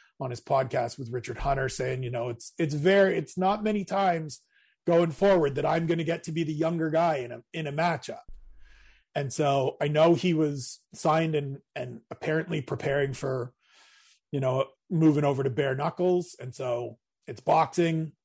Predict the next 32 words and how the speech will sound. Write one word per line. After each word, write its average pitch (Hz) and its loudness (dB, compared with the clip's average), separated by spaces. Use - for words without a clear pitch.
same 127 -4
kind 139 -4
of, 127 -6
same 156 2
general 170 4
training. 170 0
He 143 -6
talked 143 -6
about 135 -4
how 135 -4
stepping 156 -2
in 147 -6
there 143 -4
helps 156 -2
him 151 -6
as 127 -8
a - -10
coach - -2
in 143 -12
terms 143 -4
of 135 -4
coaching 156 2
his 117 -6
daughter 165 4
who's 156 0
making 160 -4
the 151 -8
transition 151 -6
into 147 -6
M 147 -4
M 143 -8
A. 147 -6